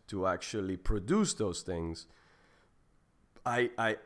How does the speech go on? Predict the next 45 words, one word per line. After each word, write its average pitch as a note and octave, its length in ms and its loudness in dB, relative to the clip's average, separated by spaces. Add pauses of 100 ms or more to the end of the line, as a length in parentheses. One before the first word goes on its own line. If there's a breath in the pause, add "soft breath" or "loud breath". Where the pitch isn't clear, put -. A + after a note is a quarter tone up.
you C3 140 2
know, A#2+ 80 6
the, G#2 160 2
the G2+ 200 -6
harder E3+ 540 12
I C#3+ 100 8
tried, F#2+ 400 0
and A2+ 120 2
that's C#3 120 4
the D3 60 -4
thing C3 220 4
about A2+ 240 4
religion, E2 560 -2
the G2 160 -2
harder C#3 500 6
we A#2+ 160 0
practice A#2 560 4
it, A2 140 -4
the F#2 100 -2
worse F2+ 340 0
we F2+ 140 -2
get D#2 180 -4
at D2 180 -6
it. - 260 -18 (880 soft breath)
Whereas, D3+ 360 10
you F3+ 100 8
know, E3 140 12
as D3+ 160 8
opposed E3+ 360 4
to G3 80 8
another D#3+ 340 10
life G#2 540 4
that A#2 240 4
is E3 240 4
like A#2 260 2
that, E2+ 340 -2
but G#2+ 160 -4
that A#2 140 0
it A2+ 120 2
actually C#3+ 400 0
lives A#2 460 -2
relaxed, G2 920 -4
that B2+ 160 4
it C3+ 160 2
prays D3+ 640 4